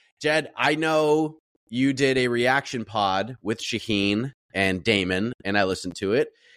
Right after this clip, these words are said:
and I agreed with pretty much everything you and Damon both had to say, and Shaheen as well. But it's a day removed. You got your initial thoughts out. You reacted, like, a couple of hours later.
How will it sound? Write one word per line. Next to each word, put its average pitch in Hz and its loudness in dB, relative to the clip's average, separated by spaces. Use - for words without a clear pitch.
and 117 2
I 127 2
agreed 123 0
with 120 0
pretty - -6
much 233 0
everything 127 2
you 113 0
and 104 -2
Damon 104 -4
both 107 0
had 123 0
to 127 0
say, 143 2
and 127 -2
Shaheen 160 -2
as 95 0
well. 87 0
But 185 4
it's 202 0
a 202 0
day 190 4
removed. 131 0
You 120 -8
got 147 2
your 139 2
initial 131 -4
thoughts 117 0
out. 107 0
You 104 -2
reacted, 117 0
like, 117 -6
a - -16
couple 104 -4
of 104 0
hours 101 2
later. 92 2